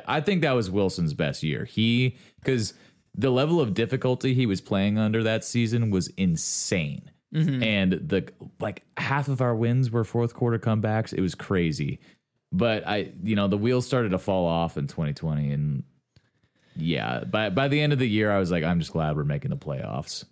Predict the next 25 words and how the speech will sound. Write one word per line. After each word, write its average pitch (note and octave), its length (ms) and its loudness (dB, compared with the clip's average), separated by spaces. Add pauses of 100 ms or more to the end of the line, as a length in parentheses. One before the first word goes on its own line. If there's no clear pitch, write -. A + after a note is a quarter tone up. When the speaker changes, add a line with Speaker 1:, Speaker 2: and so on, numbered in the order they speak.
(140)
Speaker 2:
Mm-hmm. B2 340 2 (500)
Speaker 1:
But F#2+ 240 -4
remember, C#3+ 260 2
we D#3 140 2
started C3 280 0
off A#2 180 0
five A2 260 0
and A2 80 0
oh G#2+ 120 2
that G#2 180 -2
year, G#2+ 180 -2
and G#2+ 100 -2
it F2 40 -2
was D#2+ 180 -4
like D#2 240 -4 (220)
Speaker 2:
That, F3+ 260 -2
that D3+ 180 0
was F3 140 0
the D#3+ 80 0
best B2+ 480 -2
start D#3 240 0
we've C#3+ 180 0
ever C3 340 0
had. A#2 420 0
Speaker 1:
Yeah. D#2+ 440 0